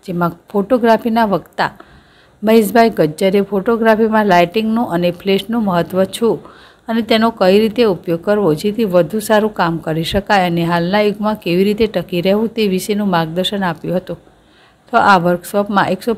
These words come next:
પચીસ ફોટોગ્રાફરે ભાગ લીધો હતો. પ્રથમ સેશનમાં થિયરિકલ માર્ગદર્શન આપ્યું હતું, તો બીજું સેશન પ્રેક્ટિકલ યોજાયું હતું.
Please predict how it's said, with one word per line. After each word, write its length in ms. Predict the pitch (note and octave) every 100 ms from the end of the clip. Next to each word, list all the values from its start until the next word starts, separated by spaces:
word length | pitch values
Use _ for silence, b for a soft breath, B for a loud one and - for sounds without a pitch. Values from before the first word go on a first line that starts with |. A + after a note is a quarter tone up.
| G#3
પચીસ 360 | E3+ A#3+ A3+ -
ફોટોગ્રાફરે 720 | F#3 F3 F3 F3+ E3+ F#3+ G#3 G3
ભાગ 200 | D#3+ D3+
લીધો 300 | D3+ D#3 F#3
હતો. 220 | F#3 C#3 b b b b b b -
પ્રથમ 360 | G3+ G3 A#3+ G#3
સેશનમાં 520 | A3+ A3+ G#3+ A3 A3+ -
થિયરિકલ 720 | F3+ G3 G#3+ A3+ - F#3+ E3
માર્ગદર્શન 640 | F3+ F#3+ F#3+ G#3 G#3 G#3 F3
આપ્યું 300 | - F#3 G3+
હતું, 180 | G3+
તો 160 | E3+ F3 F3+
બીજું 260 | F3+ A3+
સેશન 360 | A#3 G#3+ A3+ A3
પ્રેક્ટિકલ 580 | F#3+ F3 - G#3 G#3+ G3+
યોજાયું 400 | D#3 D#3 D3+ F3
હતું. 180 | E3+ E3